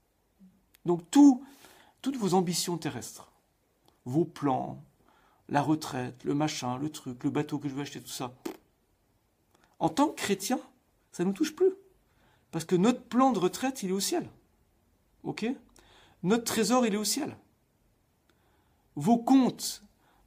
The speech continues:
euh, Côte des Vies, machin, euh, je sais pas quoi, livret A, livret B, livret C, livret D, ce que vous voulez, j'en, j'en sais rien.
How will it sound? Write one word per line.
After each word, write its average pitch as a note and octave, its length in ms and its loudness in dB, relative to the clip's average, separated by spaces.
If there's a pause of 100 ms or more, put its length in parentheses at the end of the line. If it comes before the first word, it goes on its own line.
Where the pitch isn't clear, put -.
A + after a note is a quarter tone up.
euh, C#3 480 -6
Côte F#3 200 0
des E3 180 -2
Vies, F3 280 -4
machin, D#3 880 -4
euh, C3 40 -12
je C#3 80 -14
sais D3+ 140 -10
pas D3+ 260 -6
quoi, C#3+ 260 -6
livret D#3 400 -2
A, E3 240 0
livret D3+ 300 -4
B, D#3 200 0
livret D3+ 240 0
C, D3+ 200 -6
livret C#3+ 280 -6
D, D3+ 180 -2
ce D3+ 80 -12
que - 80 -12
vous C#3+ 120 -6
voulez, D3+ 240 -2
j'en, B2 120 -10
j'en B2+ 80 -10
sais B2 140 -8
rien. D3+ 220 -4